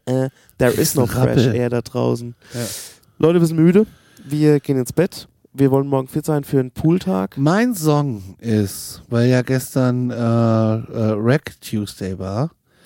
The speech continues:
Speaker 1: Oh, okay.
Speaker 2: äh, von Rikas Tortellini Tuesday.
Speaker 1: <laughs> Okay.
Speaker 2: <laughs>
Speaker 1: Ähm.
Speaker 2: Ich hätte jetzt voll Bock auf so Tortellini alla Panna.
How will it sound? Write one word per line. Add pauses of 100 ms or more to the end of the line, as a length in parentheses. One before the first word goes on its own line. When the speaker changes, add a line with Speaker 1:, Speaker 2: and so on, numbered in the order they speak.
Speaker 1:
Oh,
okay. (260)
Speaker 2:
äh,
von
Rikas (220)
Tortellini
Tuesday.
Speaker 1:
<laughs> (2500)
Okay. (420)
Speaker 2:
<laughs>
Speaker 1:
Ähm. (380)
Speaker 2:
Ich
hätte
jetzt
voll
Bock
auf
so
Tortellini
alla
Panna.